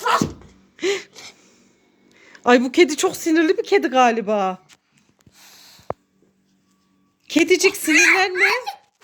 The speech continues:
Aa, bu kedi ne yapmış böyle? Küçük kedi. Boyama kedi, boyama. <laughs>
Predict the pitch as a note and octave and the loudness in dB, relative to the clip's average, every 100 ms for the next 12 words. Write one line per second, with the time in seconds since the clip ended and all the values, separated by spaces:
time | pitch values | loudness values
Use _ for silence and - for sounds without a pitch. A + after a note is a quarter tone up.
0 | - D5+ _ _ - G4 B4+ C5 B4 A4 | -20 -20 _ _ -8 -2 0 2 0 -2
1 | G4 F4 _ _ _ _ F#4+ G4 G4+ G4+ | -6 -12 _ _ _ _ -8 2 4 6
2 | G#4 A4 G#4+ G#4+ F#4+ F#4+ F#4+ F#4 D#4+ D#4+ | 4 4 4 2 -4 -2 -2 0 0 -2
3 | D#4+ E4 A4 - F#4+ C4+ D#4 B3 - _ | -4 -8 -8 -2 -2 0 0 -2 -6 _
4 | _ _ _ _ _ _ _ _ _ _ | _ _ _ _ _ _ _ _ _ _
5 | - B3 E4+ G#4 A4 A4+ G#4 G#4 G#4 E4+ | -10 4 6 6 4 2 2 4 2 2
6 | G#4 F#4 F4+ F4 | 0 0 0 -2